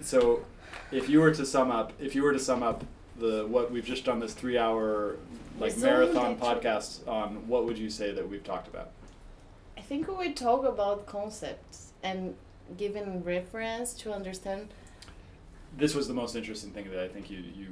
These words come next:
Speaker 1: you brought up, is the reference point, that humans need reference points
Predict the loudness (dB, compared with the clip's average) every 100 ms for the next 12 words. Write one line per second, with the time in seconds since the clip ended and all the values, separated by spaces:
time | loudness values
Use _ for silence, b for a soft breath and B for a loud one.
0 | -12 -10 -8 -8 -8 -10 -16 -8 -6 -6
1 | -8 -6 -4 -4 -6 -10 -10 -10 -10 -14
2 | -18 -8 -8 -8 0 2 2 -2 -4 -2
3 | -2 -2 -2 -2 -4 -10 -10 -10 -8 -10
4 | -14